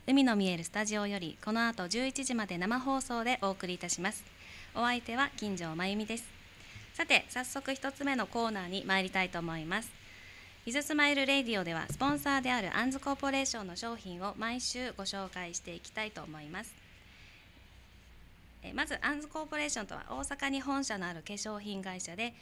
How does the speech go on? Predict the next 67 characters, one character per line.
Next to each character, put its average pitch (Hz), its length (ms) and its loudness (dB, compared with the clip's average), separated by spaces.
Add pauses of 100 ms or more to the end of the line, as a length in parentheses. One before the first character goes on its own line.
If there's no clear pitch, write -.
(200)
工 269 240 -4
場 254 260 -4
も 226 240 -6 (260)
奈 262 260 0
良 190 80 -6
と - 80 -12
大 233 140 -4
阪 226 300 -8
に 247 140 -4
二 294 200 -4
つ 269 140 -8
あ 220 100 -4
る 190 200 -10
会 196 200 -10
社 180 240 -8 (140)
と 285 180 -6
な 220 100 -2
っ 214 40 -6
て 175 180 -16
お 160 80 -14
り 165 120 -16
ま 202 180 -8
す。 - 80 -18 (1080)
え 196 440 -18
ー、 - 20 -16
早 294 160 -8
速 330 220 -4
本 320 140 -2
日 302 180 -6
ご 208 100 -8
紹 220 200 -6
介 202 240 -8
す - 140 -10
る 190 200 -10
商 220 240 -8
品 175 260 -12
は、 190 140 -6 (120)
コ 262 100 -6
ラ 302 220 0
ー - 20 -2
ゲ 294 160 -4
ン 285 80 -4
ド 277 100 -4
リ 277 100 -4
ン 277 80 -4
ク 185 120 -12
の 180 140 -8 (280)
ヴ 262 140 -4
ィ - 20 -4
ー 285 40 -4
ナ 294 100 -8
ス 294 120 -12
チ 294 80 -8
ャ 269 60 -4
ー 262 40 -6
ジ 214 120 -12
で 165 160 -14
す。 - 140 -18 (2000)
あ、 - 40 -20 (140)
現-、 247 140 -12 (400)
現 233 140 -12
物 220 240 -14
も 202 100 -14
あ 190 60 -14
り 185 80 -18
ま 175 80 -16
す。 - 60 -14